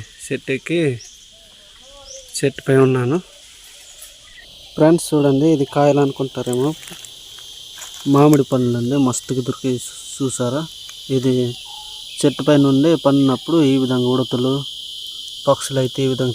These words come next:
తినేస్తుంటాయి. And, ఆ, గాలికి పడిపోయినవన్నీ దారిలో వచ్చేవారు, పోయేవారు అని అయితే తీసుకుని పోతారు అని చెప్పి ఇదైతే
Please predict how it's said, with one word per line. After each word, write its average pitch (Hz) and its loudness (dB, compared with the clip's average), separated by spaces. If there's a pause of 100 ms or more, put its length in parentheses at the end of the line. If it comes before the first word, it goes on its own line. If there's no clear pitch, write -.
తినేస్తుంటాయి. 123 -2 (1400)
And, 151 4 (1300)
ఆ, - 2 (440)
గాలికి 143 4
పడిపోయినవన్నీ 131 2 (140)
దారిలో 131 4
వచ్చేవారు, 127 2 (120)
పోయేవారు 123 4
అని 117 -2 (360)
అయితే 123 -2 (760)
తీసుకుని 143 2
పోతారు 127 0
అని 127 0 (120)
చెప్పి 151 0 (1300)
ఇదైతే 139 4